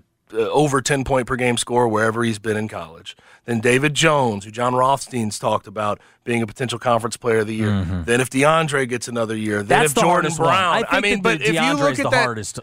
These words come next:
Speaker 2: of all of them.
Speaker 1: if you look at that starting five,
Speaker 2: It's unbelievable.
Speaker 1: my gosh.
Speaker 2: No, that's stacked
Speaker 1: I mean,
Speaker 2: up.
Speaker 1: this, this is where you wanna be. This is the type of roster that you can make a run in the N C double A tournament with.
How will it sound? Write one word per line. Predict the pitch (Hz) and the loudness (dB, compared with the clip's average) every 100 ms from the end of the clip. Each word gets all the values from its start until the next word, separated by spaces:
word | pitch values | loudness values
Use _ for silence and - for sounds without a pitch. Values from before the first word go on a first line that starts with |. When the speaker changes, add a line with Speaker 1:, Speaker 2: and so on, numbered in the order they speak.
| - | -4
Speaker 2:
of | 110 98 | -2 -2
all | 98 107 101 87 | -4 0 0 0
of | 80 | 0
them. | 196 | 0
Speaker 1:
if | 160 | 0
you | 190 247 | 0 -2
look | 202 202 208 | 0 0 0
at | 190 | 0
that | 180 170 | 0 0
starting | - 160 170 160 | 0 2 2 0
five, | 156 151 185 202 190 | 0 0 0 -4 -2
Speaker 2:
It's | 170 147 | -2 0
unbelievable. | 175 170 196 208 156 90 101 | 0 4 4 4 0 -4 -6
Speaker 1:
my | |
gosh. | 110 135 104 | 0 0 0
Speaker 2:
No, | 104 | -2
that's | 147 | -2
stacked | - 180 | 0 2
Speaker 1:
I | 175 | 4
mean, | 175 170 139 | 4 2 -4
Speaker 2:
up. | 165 | -2
Speaker 1:
this, | 196 190 | -2 -2
this | 180 156 180 196 | -6 -2 0 0
is | 170 | 0
where | 143 156 180 | 0 2 2
you | 196 | 2
wanna | 190 185 165 | 4 2 2
be. | 165 | 0
This | 147 160 156 | 0 0 2
is | 180 165 | 0 0
the | 170 | -4
type | 156 151 156 | 2 2 2
of | 143 | -2
roster | 131 127 - 139 | 0 0 -2 -8
that | 127 123 | -10 -6
you | 131 | -6
can | 131 170 | -2 0
make | 131 120 135 | 2 2 2
a | 160 | 0
run | 139 113 110 113 | 2 2 2 0
in | 131 | -4
the | 131 | -4
N | 113 | -4
C | - | -4
double | 127 151 | -2 0
A | 190 | 0
tournament | 196 254 415 196 113 | 0 0 2 0 0
with. | 95 - - | -2 -4 -16